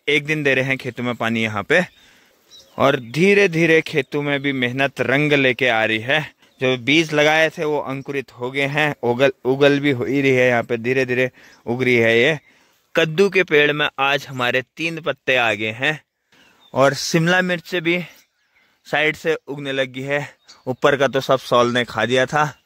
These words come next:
और टमाटर के पेड़ ने भी हमारी जड़ पकड़ ली है, तो अब हरा दिखने लग गया है। पहले तो पीला हो गया था, मुरझा गया था पेड़। अब मैं भी चलता हूँ घर की तरफ, नाश्ता करते हैं, फिर उसके बाद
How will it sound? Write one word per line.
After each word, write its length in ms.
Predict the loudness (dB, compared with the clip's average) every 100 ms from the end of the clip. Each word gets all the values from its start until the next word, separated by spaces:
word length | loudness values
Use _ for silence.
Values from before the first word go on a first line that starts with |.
| _ _ -20 -20 -20 -20 -4
और 100 | -2
टमाटर 500 | 0 2 2 0 -2
के 120 | -4 -2
पेड़ 320 | 2 2 2
ने 80 | 0
भी 100 | -2
हमारी 360 | -2 -2 -2
जड़ 280 | -2 0 0
पकड़ 280 | 0 -2 0
ली 200 | 2 2
है, 180 | 2 2
तो 160 | 2 2
अब 200 | 2 0
हरा 260 | -2 0
दिखने 300 | 0 -4 -2
लग 160 | -2 0
गया 160 | 0 -2
है। 80 |
पहले 300 | -2 -2 -2
तो 100 | -4 -4
पीला 200 | -2 0
हो 160 | 0 0
गया 200 | 0 0
था, 220 | 2 -2 -2 -20 _ _ _ -12 -6
मुरझा 280 | 0 2
गया 200 | 2 0
था 120 | 0 -2
पेड़। 300 | 2 2 0 -8 _ _ -20 _ _ _ -2
अब 140 | -2
मैं 300 | -2 -6 -4
भी 100 | -4
चलता 280 | -6 -8 -6
हूँ 160 | -6 -8
घर 200 | -10 -12
की 140 | -12
तरफ, 280 | -4 -2 -2 _ _ _ _ _ -10
नाश्ता 320 | -8 -2 -2
करते 280 | -2 -4 -6
हैं, 100 | -6
फिर 180 | -8
उसके 440 | -10 -10 -14 -8 -6
बाद 280 | -2 -2